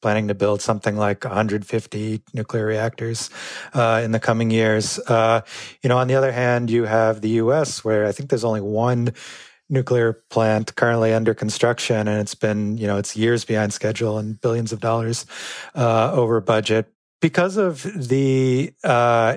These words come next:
expense, the amount of time it takes, and the public fear around nuclear power because of these high pro-, high-profile disasters,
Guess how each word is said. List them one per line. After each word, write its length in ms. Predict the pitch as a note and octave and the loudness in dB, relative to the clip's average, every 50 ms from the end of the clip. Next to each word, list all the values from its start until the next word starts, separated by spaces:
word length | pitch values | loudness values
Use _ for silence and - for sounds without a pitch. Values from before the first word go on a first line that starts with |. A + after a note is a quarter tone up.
| - - | -4 -4
expense, 1080 | - B2 A#2+ - - - - - _ _ E3+ D#3+ E3 E3+ E3+ E3 - - - - - - | -4 -4 -4 -4 -8 -8 -10 -10 _ _ 0 2 2 0 -2 -4 -6 -8 -8 -8 -10 -10
the 180 | - C#3+ C3+ B2+ | -4 -2 0 0
amount 260 | B2 B2 A#2+ A#2 A2+ | 2 2 2 2 0
of 100 | A2 - | 0 -4
time 360 | - - D#3 D#3 D#3 D#3 D3+ | -2 0 2 2 2 2 0
it 120 | D3 C#3 | -2 -2
takes, 480 | - - D3 C#3+ C#3 C3+ C3+ - - - - - - - - - - _ - | -2 0 2 2 2 0 -2 -6 -10 -10 -12 -16 -18 -18 -20 -20 -16 _ 0
and 200 | C#3+ D3+ D#3 D#3 | 0 0 2 0
the 60 | D#3+ | -2
public 400 | - - E3+ F3 F3+ G3+ F3+ - | 0 0 0 0 0 -2 -4 -4
fear 440 | - - E3+ E3+ G#3 G3 E3 B2+ A#2+ | -2 0 2 2 2 2 2 0 0
around 260 | A#2 A#2 A#2 A2+ A#2 | 2 0 0 0 0
nuclear 340 | A#2+ A#2 - - A2+ A2+ A2 | -2 -4 -2 -2 0 0 0
power 400 | - - G#2+ G#2+ A2 A2 A#2+ B2+ | -2 -2 0 2 2 2 2 0
because 380 | A#2+ A#2 - - A#2+ C3 C3 | -2 -4 -2 0 0 0 0
of 80 | C3 A#2+ | 0 0
these 180 | A2+ A2 G2+ - | 0 -2 -2 0
high 220 | - A#2 A#2+ A#2 | 0 0 0 0
pro-, 360 | - - A#2 A#2 A#2+ B2+ B2+ _ | -2 -2 -2 0 0 0 -4 _
high-profile 720 | - - C3+ C3+ C3+ C3+ - B2 A#2+ - - B2 A#2+ A#2 A2+ | -4 -2 0 0 0 0 0 0 0 0 0 0 2 2 0
disasters, 800 | G2+ G#2+ G#2 A2+ A2 A2+ A2 - - A#2 B2 C3+ C3 - - | -2 -4 -2 0 0 0 -2 -4 -6 -6 -6 -6 -6 -8 -12